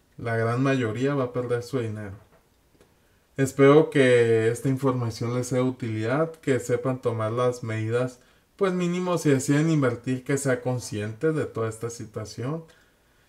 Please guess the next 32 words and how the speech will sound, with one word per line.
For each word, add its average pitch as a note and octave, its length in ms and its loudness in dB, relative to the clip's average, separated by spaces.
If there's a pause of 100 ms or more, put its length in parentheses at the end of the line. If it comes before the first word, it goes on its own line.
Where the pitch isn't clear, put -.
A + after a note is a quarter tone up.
(180)
Que C#3+ 140 6
digan, C#3+ 300 6 (200)
"Pues C3 360 0
a B2 100 -2
mí C#3+ 140 4
no E3 120 4
me E3 120 2
importa E3 440 0
que B2 140 -2
sea C#3 160 2
estafa, D3 560 -2
mientras B2 680 -2
a A2+ 80 -6
mí B2+ 160 -2
me C3 160 2
lleguen C#3 340 2
a B2 140 -6
pagar, B2+ 360 -4 (540)
adelante". G#2+ 680 0 (200)
Si - 160 -14
ustedes B2+ 400 0
creen C3 280 0
de C3 140 4
ese B2+ 180 -2
modo, C3 320 -2
pues A2+ 320 -4
adelante, A2 680 -6
pueden C3 300 -2
hacerlo. C3 500 -4 (1120)
Pero, G#3 420 6
o C#3+ 140 -2
sea, C3+ 380 4